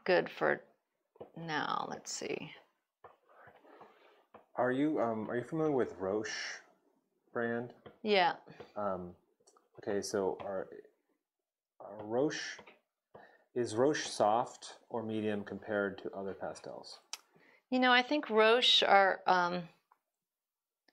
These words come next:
Speaker 1: I think they're kinda medium, I believe. I mean, I think they're somewhat, s-, to me, some, they're somewhat similar to Unison, the ones that I've bought. I gotta say,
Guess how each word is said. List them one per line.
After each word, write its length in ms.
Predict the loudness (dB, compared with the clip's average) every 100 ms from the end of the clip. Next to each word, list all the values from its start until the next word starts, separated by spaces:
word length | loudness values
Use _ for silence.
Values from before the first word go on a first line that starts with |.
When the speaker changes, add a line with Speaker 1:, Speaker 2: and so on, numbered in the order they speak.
| _ _ _ _ _ -8
Speaker 1:
I 60 |
think 220 | 0 2
they're 120 | 2 0
kinda 380 | 2 4 4
medium, 680 | 4 4 4 4 2 0 -4 -10 -4
I 40 | 0
believe. 540 | 2 4 4 2 -4 0 2
I 40 |
mean, 300 | 4 2 0 -10 -20 -20 -20 -6 4
I 80 | 6
think 280 | 6 2
they're 240 | 6 6 4 -10 -20 -14
somewhat, 540 | -8 2 4 6 4 2
s-, 200 | -10 -10 -6
to 100 | 0
me, 280 | 4 4 4
some, 280 | 2 0 2
they're 160 | 2 2
somewhat 500 | 2 2 2 0 -4
similar 540 | 2 2 2 0 0
to 180 | 0 -2
Unison, 840 | -2 -2 -2 -2 -4 -4 -4 -6 -12 _ -20 -4
the 60 | 2
ones 360 | 6 6 4
that 140 | 0 8
I've 320 | 8 8 4 -6 -20 _ 6
bought. 320 | 8 8 2 -8 -20 -20 -20 -20 _ 6 10
I 100 | 12
gotta 220 | 12 8
say, 540 | 6 8 10 6 2